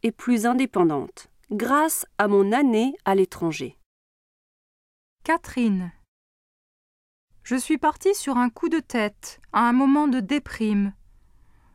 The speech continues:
Speaker 2: Je redoublais l'année, tout m'ennuyait, les études, la famille. J'avais le mal de vivre des adolescents. De plus, je rêvais longtemps d'aller en Irlande. En fait,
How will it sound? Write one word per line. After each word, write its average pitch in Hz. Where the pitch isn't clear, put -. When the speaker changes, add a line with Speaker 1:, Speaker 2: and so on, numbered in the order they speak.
Speaker 2:
Je 202
redoublais 277
l'année, 240
tout 339
m'ennuyait, 294
les 254
études, 226
la 254
famille. 214
J'avais 254
le 277
mal 294
de 269
vivre 269
des 226
adolescents. 208
De 247
plus, 320
je 233
rêvais 269
longtemps 339
d'aller 247
en 247
Irlande. 208
En 226
fait, -